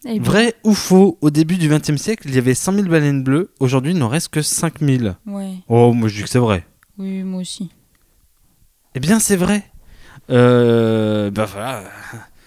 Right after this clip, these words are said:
Speaker 2: On salue toutes les baleines. Euh,
Speaker 1: On
Speaker 2: il y en
Speaker 1: salue
Speaker 2: a
Speaker 1: la chasse aux baleines.
Speaker 2: On aurait dû dire ça
Speaker 1: <laughs>
Speaker 2: au début du vingtième siècle. Euh, ça aurait été compliqué parce qu'il y en avait cent mille.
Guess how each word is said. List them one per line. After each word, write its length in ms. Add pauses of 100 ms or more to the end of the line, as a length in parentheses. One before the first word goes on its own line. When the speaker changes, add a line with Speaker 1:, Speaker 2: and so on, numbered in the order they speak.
(320)
Speaker 2:
On 160
salue 260
toutes 160
les 60
baleines. 400 (440)
Euh, 180
Speaker 1:
On 20
Speaker 2:
il 20
y 80
en 40
Speaker 1:
salue 140
Speaker 2:
a 40
Speaker 1:
la 120
chasse 320
aux 40
baleines. 380 (140)
Speaker 2:
On 180
aurait 180
dû 200
dire 280
ça 180
Speaker 1:
<laughs> 40
Speaker 2:
au 80
début 220
du 100
vingtième 320
siècle. 460 (460)
Euh, 640
ça 140
aurait 80
été 120
compliqué 400
parce 160
qu'il 100
y 40
en 20
avait 160
cent 140
mille. 260